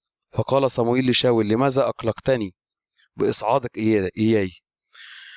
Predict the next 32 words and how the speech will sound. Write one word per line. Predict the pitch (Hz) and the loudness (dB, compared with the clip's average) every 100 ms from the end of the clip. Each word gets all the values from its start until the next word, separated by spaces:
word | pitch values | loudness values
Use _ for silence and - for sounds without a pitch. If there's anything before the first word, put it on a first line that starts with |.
| - _ _ _ _ _ _ _ - - | -20 _ _ _ _ _ _ _ -16 -6
فقال | 127 - 151 135 | -2 0 2 2
شاول: | 147 135 - | 2 2 2
"قد | 117 | -2
ضاق | 104 135 127 | 0 0 0
بي | 120 | 0
الأمر | 120 131 123 | 0 0 0
جدًا، | 110 127 113 104 - | -2 -2 -2 -4 -4
الفلسطينيون | 104 117 113 - 123 147 | -2 0 2 2 2 2
يحاربونني | 123 - 113 113 135 131 120 | 0 0 0 2 2 2 2
والرب | 110 113 131 | 2 2 0
يفارقني | 117 107 110 131 135 127 | -2 0 0 2 0 0
ولم | 113 107 107 | 2 2 2
يعد | 131 123 107 | 2 0 -2
يجيبني | 107 131 120 110 113 - _ _ _ _ | 0 2 2 0 -6 -10 _ _ _ _
لا | 127 | 0
بالأنبياء | 139 120 113 107 117 135 127 104 | 0 -2 -2 0 2 2 0 -2
ولا | 120 127 | 0 0
بالأحلام، | 107 92 - 120 131 127 - _ _ | 0 -4 0 0 0 -2 -10 _ _
فدعوتك | - 123 120 117 143 143 - | -2 0 2 2 2 0 -4
لكي | 110 131 131 | -2 0 2
تعلمني | 123 104 104 120 135 131 123 | 2 0 0 0 0 2 2
ماذا | 127 117 110 | 2 2 2
أصنع." | - 101 87 - | 0 -2 -8 -6
فقال | 117 - 160 143 | -6 0 0 2
صموئيل: | 120 117 131 | 2 2 2
ولماذا | 127 117 123 135 123 | 2 2 0 0 0
تسألني | 113 - 127 131 117 | 2 0 0 0 0
والرب | 110 123 120 | 2 0 -2
قد | - 117 | -4 -2
فارقك | 113 113 - 131 - | 0 0 0 -2 0
وصار | 110 - 127 | 0 2 2
عدوك، | 117 104 117 101 | 2 2 2 2